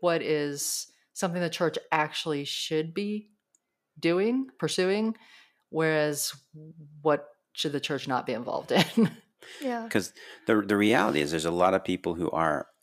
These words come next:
Speaker 3: having a lot of questions right now. Some of that is because of where we are in the culture. Some of that is from their own experiences growing up in a particular faith context, um,
Speaker 1: Yeah.
Speaker 3: s-, and some of the teachings that were,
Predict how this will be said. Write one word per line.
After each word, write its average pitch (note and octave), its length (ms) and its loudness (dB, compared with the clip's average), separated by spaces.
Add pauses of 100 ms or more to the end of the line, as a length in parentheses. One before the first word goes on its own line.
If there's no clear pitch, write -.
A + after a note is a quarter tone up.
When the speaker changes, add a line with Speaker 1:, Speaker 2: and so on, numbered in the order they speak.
(500)
Speaker 3:
having D#2+ 320 -2
a D2 60 -2
lot D2 200 0
of - 160 -10
questions - 560 -4
right G1+ 160 -8
now. - 260 -10 (280)
Some G#2+ 180 2
of F#2+ 60 4
that E2+ 160 4
is - 80 -10
because D#2 300 -6
of D2 80 -10
where D2+ 180 0
we D2 140 -2
are C#2+ 140 -2
in - 100 -10
the - 60 -14
culture. - 580 -4 (400)
Some E2 200 -2
of D#2 60 2
that D#2 200 2
is D2+ 140 -2
from D2 220 -4
their D2 160 -4
own D2+ 120 -2
experiences D2 880 -2 (360)
growing E2 320 0
up - 300 -4
in D2 120 -4
a C#2+ 60 -8
particular D#2 1000 0 (240)
faith - 440 -4
context, - 720 -4 (180)
um, C2+ 300 -10
Speaker 1:
Yeah. D3 200 -8
Speaker 3:
s-, C#3 200 -6
and D2+ 160 -6
some D2+ 160 -4
of D2 80 -6
the C#2 120 -6
teachings E2 520 -2
that - 180 -4
were, D2 320 -4